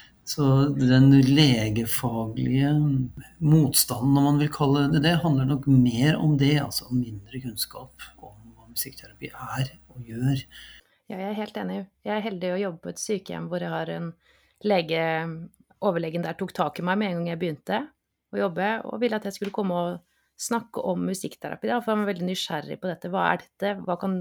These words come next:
Speaker 2: hvordan kan vi samarbeide? Hva kan du brukes til? Og nå henviser han ofte til meg på caser hvor han ser at han finner ikke kanskje en god grunn til denne uroen som er her. Så han vil heller prøve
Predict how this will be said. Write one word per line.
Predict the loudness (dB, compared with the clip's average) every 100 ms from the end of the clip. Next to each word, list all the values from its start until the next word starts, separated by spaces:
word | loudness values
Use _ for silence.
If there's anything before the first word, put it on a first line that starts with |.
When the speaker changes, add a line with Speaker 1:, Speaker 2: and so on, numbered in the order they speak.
| -6 -12 _ _
Speaker 2:
hvordan | -2 0
kan | -2
vi | -2 -2
samarbeide? | -4 -2 -2 -4 -4 -4
Hva | -4
kan | -6 -6
du | -8
brukes | -8 -8 -10 -8
til? | -8 -8 -12 _ _ _ _ _ _ _ _ _ _
Og | -2 0
nå | 2 2
henviser | 2 2 0 0 -2
han | 0
ofte | -2 -4 -4 0 0 -2 -4 -10 _ _ _
til | -4 -2
meg | -2 -2 -4 -4
på | -2 -2 0
caser | 0 0 -4
hvor | -4 -2
han | -4 -4
ser | -6 -6
at | -6 -10 -10
han | -8
finner | -6 -6 -6
ikke | -8 -8 -8 -12 -18 _ _ _ _
kanskje | -8 -4 -4
en |
god | -2 -4 -2
grunn | -2 -2 -6
til | -6
denne | -4 -6 -4
uroen | -4 -4 -4 -6 -6
som | -6 -4
er | -4 -4
her. | -4 -4 -6 _ _ _ _
Så | -4 -2
han | 0
vil | 0 0
heller | 0 0
prøve | 2 2 2 0